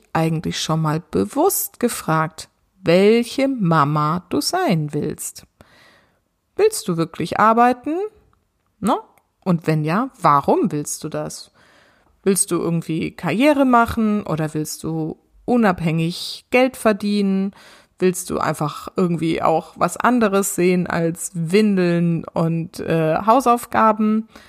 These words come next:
Ne? Mach dir einfach mal genau klar, wo stehst du da und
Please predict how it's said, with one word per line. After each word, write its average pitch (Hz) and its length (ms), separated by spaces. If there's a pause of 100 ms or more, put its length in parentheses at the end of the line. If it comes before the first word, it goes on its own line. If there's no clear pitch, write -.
(520)
Ne? 285 160 (440)
Mach 254 280
dir 285 260
einfach 233 360
mal 214 200
genau 185 460
klar, 208 440
wo 208 120
stehst - 540
du 170 60
da 160 260
und 196 300